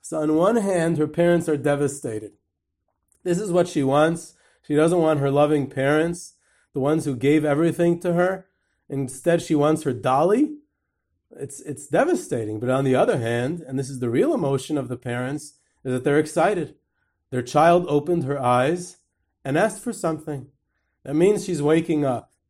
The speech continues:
And she said, and Rav Kook said, That's, that's the Betzalel Institute of Art, and that's really to a certain extent, how he looked at the whole secular Zionist enterprise and nationalism in general that was on the rise and that was creating this whole, this whole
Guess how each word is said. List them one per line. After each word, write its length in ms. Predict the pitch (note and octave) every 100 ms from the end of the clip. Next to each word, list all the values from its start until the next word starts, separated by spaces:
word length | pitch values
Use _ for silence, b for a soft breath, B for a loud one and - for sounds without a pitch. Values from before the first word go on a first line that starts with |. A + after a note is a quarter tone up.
| _ _ _ _ _ _
And 160 | C3 C3+
she 140 | D#3
said, 500 | C#3 F#3+ G#3 G3+ G3
and 200 | E3 E3
Rav 200 | D#3 D3+
Kook 200 | - G#3
said, 520 | - G#3+ A3 G3 G#3 -
That's, 280 | F#3 F#3
that's 240 | - G3+ G3
the 80 | F#3+
Betzalel 640 | F3+ F3+ F#3+ F#3+ F#3+ F#3
Institute 340 | F3 - F3
of 120 | E3+
Art, 240 | F3 F#3 F3+
and 80 | E3
that's 240 | E3+ -
really 400 | G3 F#3+ F3 F3 B B -
to 80 |
a 20 | E3
certain 240 | F#3+ F3
extent, 320 | E3+ - F3
how 160 | D#3+ E3
he 60 |
looked 260 | D#3+ D#3+ -
at 140 | D#3
the 100 | E3
whole 180 | C#3 D#3
secular 420 | C#3+ D#3 D3 D#3+
Zionist 480 | C#3 D3 D3 D3 D3
enterprise 680 | D#3+ D3+ D#3 - C#3+ C#3+ C3+
and 120 | B2+
nationalism 720 | C3+ D#3 - E3+ D#3 D3+ C3+ C3+
in 120 | C3
general 460 | B2+ D#3+ E3 D#3
that 160 | C#3+ C#3
was 280 | C#3+ A#2+ - b b
on 200 | D#3+ D3+
the 100 | D3
rise 420 | C3+ C#3+ C#3+ C#3 B2+
and 100 | C3
that 100 | C#3+
was 140 | C#3
creating 500 | - C#3+ C#3 D3 C#3
this 180 | C3 -
whole, 340 | C3+ C3+ B2+ b b b
this 180 | C#3+ C#3
whole 500 | C3+ C#3+ C#3 B2+ B2